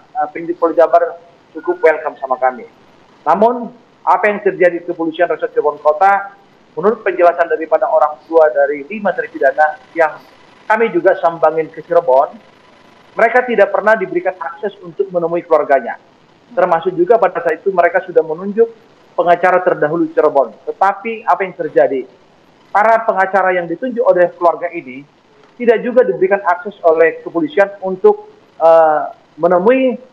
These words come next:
para terpidana yang saat itu sedang dalam pemeriksaan pihak kepolisian. Ini kan di luar daripada norma hukum. Artinya kalau polisi pada saat itu bekerja secara profesional, due process of law, maka peristiwa ini tidak akan pernah terjadi seperti ini.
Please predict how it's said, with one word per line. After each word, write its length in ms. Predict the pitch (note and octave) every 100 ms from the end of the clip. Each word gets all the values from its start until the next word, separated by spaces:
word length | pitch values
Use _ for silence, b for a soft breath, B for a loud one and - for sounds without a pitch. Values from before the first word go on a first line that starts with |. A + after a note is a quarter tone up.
| _ _
para 200 | - F3+
terpidana 480 | F#3 F3 F#3 E3+ F3+
yang 160 | E3+ - E3+
saat 200 | E3 E3+
itu 400 | F3 A3+ A#3+ A3+ - - _ -
sedang 240 | F#3+ G3
dalam 160 | F3+ F3
pemeriksaan 560 | E3+ D#3+ D#3 - E3+ -
pihak 160 | D#3
kepolisian. 480 | D#3 D3+ - C#3+ -
Ini 140 | G#3+ -
kan 240 | A3 F#3+ _ _ _ _
di 80 | E3+
luar 160 | G3+
daripada 400 | F#3 F#3 F3+ F3
norma 400 | D#3 F3 F#3 F#3
hukum. 320 | F3 E3+ D3+ A2+ - _ _ _ _ -
Artinya 400 | E3 A3+ A3+ F#3+
kalau 240 | E3+ F3
polisi 320 | E3+ F3+ - A3+
pada 240 | F#3 E3+
saat 160 | F#3 E3+
itu 160 | D#3
bekerja 400 | D3 F3 E3 E3 D3
secara 560 | D#3 D3+ C#3 C3 - - _ _
profesional, 720 | F3 E3 - E3+ G3 F#3+ - -
due 160 | A#3+ C#4
process 320 | A#3 G3 F3+
of 160 | F3
law, 320 | D#3+ D3 B2+ - _ _ _ -
maka 240 | F#3+ C4+
peristiwa 400 | C4+ G#3+ G3+ F3+ F3+
ini 160 | B3+
tidak 160 | A#3+ D#3
akan 120 | D#3 -
pernah 200 | D#3+ D#3
terjadi 260 | D3 F3+ F#3
seperti 200 | - - G#3
ini. 160 | E3+